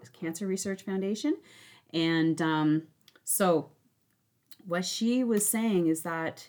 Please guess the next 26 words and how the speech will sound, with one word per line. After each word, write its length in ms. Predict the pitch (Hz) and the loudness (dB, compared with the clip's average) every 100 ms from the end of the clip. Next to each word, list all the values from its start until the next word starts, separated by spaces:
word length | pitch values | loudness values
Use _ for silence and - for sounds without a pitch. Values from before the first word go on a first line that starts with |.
| _ _ _ | _ _ _
you 120 | 180 | -2
know, 380 | 170 165 160 - _ _ - | 0 2 0 -2 _ _ -12
there 320 | 175 196 226 - | -2 0 0 -2
is 240 | 180 175 | -4 -4
a 60 | 170 | -4
tsunami. 1160 | - - - 185 170 165 165 170 156 64 185 _ _ - | -2 0 2 0 -2 -2 -2 -2 -4 -6 -10 _ _ -10
I 60 | |
mean, 220 | 160 151 156 | -4 -2 -4
tsunami 420 | - 175 202 247 | -6 -4 -2 -4
is 80 | 233 | -4
pretty 240 | - 196 | -4 -4
big, 300 | 175 165 143 | -4 -4 -4
right? 200 | 147 160 | -6 -6
A 60 | - | -8
tsunami 720 | - 190 170 156 175 202 202 | -8 -4 -2 -2 -2 -2 -4
of 160 | 175 - | -8 -14
cancer, 800 | - 160 160 180 - 175 170 175 - - - _ - | -8 -4 -4 -4 -2 -2 -4 -8 -18 -20 -20 _ -10
um, 720 | 320 311 311 156 294 302 294 - _ _ _ _ - - _ _ _ _ _ _ _ _ _ _ - | -4 -2 -2 -2 -2 -2 -2 -6 _ _ _ _ -20 -20 _ _ _ _ _ _ _ _ _ _ -8
uh, 260 | 143 156 170 | -6 -6 -4
diagnosis 720 | 170 185 175 151 156 - 202 | -4 -2 -2 -2 -2 -4 -4
that 280 | - 175 - | -2 -4 -4
are 220 | - 147 - - - | -6 -8 -8 -18 -10
coming. 440 | 156 127 - 185 - _ _ _ | -6 -6 -8 -16 -18 _ _ _
She 400 | - - 214 220 | -14 -8 -4 -2
says 560 | 233 - 226 127 131 - | -2 -4 -4 -4 -4 -4
that 340 | 160 156 - | -4 -4 -6